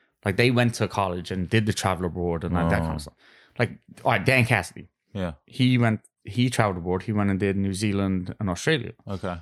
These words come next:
Speaker 1: But he's one of the very few in, at least my crew. I don't think anybody else did it.
Speaker 2: I
Speaker 1: But you
Speaker 2: traveled.
Speaker 1: know what I mean? Like, it, it
Speaker 2: Yeah.
Speaker 1: wasn't until a little later, um,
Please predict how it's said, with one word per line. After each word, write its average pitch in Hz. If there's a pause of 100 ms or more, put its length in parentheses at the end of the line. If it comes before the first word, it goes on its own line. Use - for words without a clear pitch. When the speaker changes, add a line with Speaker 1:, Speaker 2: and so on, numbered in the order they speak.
(120)
Speaker 1:
But 131
he's 151
one 147
of 139
the 120
very 110
few 113 (640)
in, 90
at 82
least 85
my 82
crew. -
I 71
don't 90
think 85
anybody -
else -
did -
it. - (560)
Speaker 2:
I -
Speaker 1:
But -
you 131
Speaker 2:
traveled. 78
Speaker 1:
know 156
what 165
I 156
mean? 135
Like, 127
it, 123
it 87
Speaker 2:
Yeah. -
Speaker 1:
wasn't 147
until 113
a 110
little 104
later, 98 (1300)
um, 87